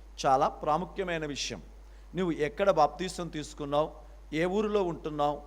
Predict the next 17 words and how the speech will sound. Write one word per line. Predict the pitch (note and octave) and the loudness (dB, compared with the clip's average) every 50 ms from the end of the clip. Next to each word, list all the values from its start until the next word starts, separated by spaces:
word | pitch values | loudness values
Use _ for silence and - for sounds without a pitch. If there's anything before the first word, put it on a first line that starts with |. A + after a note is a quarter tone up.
| - - - - | -16 -16 -8 -4
ఏ | D3 D#3+ | -2 -2
సంఘానికి | E3 E3 - C3+ C#3 C#3+ D#3 F#3 G3+ A3 - - | -2 -4 -6 -6 -4 0 0 2 2 0 -2 -4
వెళుతున్నావు | F#3 E3+ D#3+ - D3+ D3+ D3 D3+ C#3+ A#2+ F#2+ - - - - - - | -4 -4 -4 -6 -8 -2 0 0 0 0 -2 -6 -14 -20 -20 -6 -2
అనేది | B2 C3+ D#3 F#3+ G3+ F#3+ | -2 0 0 0 0 0
కాదు, | F3 - D3 C#3+ D3 D#3 | 2 2 2 2 2 2
కానీ | C#3+ D3 C#3+ C#3+ F3+ A#3 A#3 - - - - - - - - - | 0 0 0 0 0 -4 -8 -10 -16 -20 -20 -20 -20 -20 -16 -10
నీవు | C#3 D#3+ F#3+ A3 C4 B3 F3+ D#3+ E3 G#3 - - - - | -6 -2 0 0 0 0 0 -2 -4 -6 -8 -14 -14 -8
క్రీస్తు | - G3 A3 B3+ A#3 - - B3 | -4 -2 -2 -2 -4 -8 -8 -6
యేసునందు | A3+ G3+ F#3+ F3+ F#3 - E3+ D#3+ D#3+ D#3 D#3 D#3 F3 D#3+ C#3 A2+ - - - - | -2 -2 -2 -2 -4 -6 -6 -6 -6 -4 -2 0 0 0 0 -4 -8 -14 -16 -10
ఉన్నావా | A2+ B2 C3 C#3+ E3 F3 F3 D#3+ D3+ D#3+ - - - - - - - - | -8 -6 -4 0 4 4 6 6 6 4 4 2 -2 -8 -16 -16 -4 -2
అనేది | C#3+ D3 D3+ D3+ D3+ D#3+ A3 | 0 0 0 -2 -4 -4 -6
ప్రాముఖ్యం. | - - G3 F#3 F3 E3 - - D#3+ C#3 A2+ F2 - - - - - - - - - - | 0 2 2 4 4 2 -2 -4 -6 -6 -6 -8 -12 -18 -20 -20 -20 -20 -20 -10 -4 -2
చాలాసార్లు | D#3+ F3+ A3 B3 A#3+ - - G#3 G3 G#3 G#3 A3 G#3 F#3 E3+ E3 - - - - - - - - - | 0 0 2 0 0 0 0 2 2 2 2 2 0 -2 -2 -4 -6 -12 -18 -20 -20 -20 -20 -12 -6
ఈ | F#3 G3+ G#3 G3+ | -2 -2 -2 -2
క్రీస్తు | G3+ - - G3+ B3 B3+ - - - C4 | -4 -6 -4 -4 -4 -4 -6 -8 -8 0
యేసునందు | A#3+ A3+ A3 G#3+ - - G3 F#3+ F#3+ F#3+ E3+ | 2 2 2 2 -2 -4 -4 -2 -2 -2 -2
ఉండడం | F3 E3 E3 E3 E3 E3+ E3 F#3+ F#3 C3+ | -2 -2 -2 0 0 2 2 2 2 0